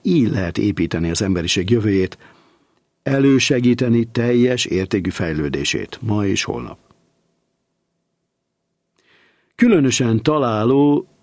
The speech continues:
hatodik Pál pápának évtizedekkel ezelőtti megfogalmazása, hogy a béke új neve a fejlődés.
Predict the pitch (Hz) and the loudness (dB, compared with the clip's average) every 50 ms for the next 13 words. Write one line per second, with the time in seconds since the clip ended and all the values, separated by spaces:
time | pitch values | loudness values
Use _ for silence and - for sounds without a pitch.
0 | _ _ - - - 131 110 117 98 90 87 - - 110 101 95 - - 120 127 | _ _ -8 -4 -4 -2 0 0 -2 -2 -2 -4 -4 -4 -4 -4 -2 -2 -2 -2
1 | 123 - 120 107 107 101 104 104 104 - - _ _ _ _ _ _ _ _ _ | -2 -2 -4 -2 -2 0 -2 -2 -4 -8 -14 _ _ _ _ _ _ _ _ _
2 | _ _ _ _ _ _ _ _ _ _ _ _ _ _ _ _ _ _ _ _ | _ _ _ _ _ _ _ _ _ _ _ _ _ _ _ _ _ _ _ _
3 | _ 160 147 135 - - 127 120 - 113 98 104 95 - _ - 101 87 90 - | _ 2 2 2 2 2 2 2 2 0 0 -2 -4 -4 _ -4 -2 -2 -2 -4
4 | - 143 135 110 120 113 98 95 90 85 - _ _ - 87 80 - - - 123 | -2 -2 0 0 0 0 0 0 -2 -2 -4 _ _ -4 -2 -2 -2 -2 -2 0
5 | 131 123 - - 143 117 123 123 127 123 127 117 123 127 127 127 - - 131 127 | 0 0 0 -2 0 0 2 0 2 0 0 0 0 0 0 0 0 0 0 -2
6 | 123 - _ _ _ _ _ _ _ _ _ _ _ _ _ _ _ _ _ _ | -2 -8 _ _ _ _ _ _ _ _ _ _ _ _ _ _ _ _ _ _
7 | _ _ _ _ - 131 113 110 - - - - - 113 131 147 170 180 170 - | _ _ _ _ -4 -2 0 0 0 -2 -4 -4 0 2 4 4 4 2 2 0
8 | - 135 123 123 - - _ - 151 143 135 127 127 - - 131 113 113 104 101 | -2 0 0 -2 -4 -6 _ 2 4 4 4 4 2 0 -2 0 0 0 0 0
9 | 120 131 - - - 131 120 120 - - 120 123 127 107 90 87 78 71 65 65 | -2 -2 -2 -2 -4 -4 -4 -4 -4 -4 -2 0 0 0 0 -2 -2 -2 -4 -6
10 | 55 52 - - - - - - | -6 -6 -6 -6 -6 -6 -8 -10